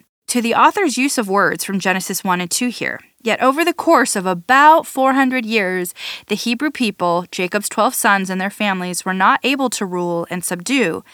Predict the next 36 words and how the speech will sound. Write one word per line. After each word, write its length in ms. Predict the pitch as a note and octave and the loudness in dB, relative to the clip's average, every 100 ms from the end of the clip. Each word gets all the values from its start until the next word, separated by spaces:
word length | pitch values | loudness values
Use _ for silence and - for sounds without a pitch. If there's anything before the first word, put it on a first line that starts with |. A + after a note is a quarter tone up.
| - - - | -20 -14 -4
but 140 | G3 | -2
in 140 | G3 | -2
fact 500 | F#3 - D4+ - - | 2 4 4 2 -6
became 420 | - G#3 - A3+ G#3 | -8 -8 -2 0 0
ruled 680 | F#3 G3+ C#4+ E3 - - - - - | -2 0 2 0 -2 -10 -18 -20 -12
by 160 | - E3 | -6 -6
Pharaoh. 460 | - G3 D#3+ - - _ _ - - - | -2 -2 -2 -4 -10 _ _ -20 -20 -16
So 220 | - G#3 | -4 -4
part 540 | G3 - - D4 D#4+ D#4+ | -4 -4 4 6 6 4
of 120 | B3 | 0
the 80 | B3 | 0
Genesis 720 | - A3+ A#3 - B3 - - | 2 2 2 2 0 0 0
one 340 | G#3+ G#3+ A3+ | 2 4 4
and 140 | A3 G#3+ | 4 0
two 480 | - G#3+ G#3+ G#3 G#3 | 0 0 0 0 2
narrative 520 | G#3+ G#3+ G#3+ G#3 G3 | 2 4 4 2 2
of 120 | F#3+ | 0
what 160 | F#3+ D#3+ | 0 2
God 200 | G3 F#3 | 4 4
ordered 380 | G3+ G#3 F#3+ F3+ | 2 2 0 2
about 240 | D#3 - | 2 2
us 180 | G3 - | 0 -2
receiving 400 | G3+ - A3 G#3 | -4 -4 -2 -2
the 80 | F#3 | 0
blessing 460 | G3+ G3+ - G3 | 0 0 -4 -6
and 180 | F#3 F#3+ | -6 -2
filling 380 | B3 A3 F#3 - - | -2 0 -4 -8 -6
was 160 | G3 | -4
happening, 480 | - C#4+ - - - - - - | 0 0 0 -8 -10 -16 -20 -8
but 180 | - G3+ | -2 0
instead 320 | G3+ G3 A#3+ | -2 -4 0
of 80 | A3+ - | 0 4
us 260 | A3+ A#3 | 2 2
ruling 400 | G#3 G3+ F#3 F3+ | -4 -4 -4 -6
and 120 | F3+ E3+ | -6 -8
subduing, 580 | E3 - F3+ E3+ F3 | -10 -6 -4 -4 -6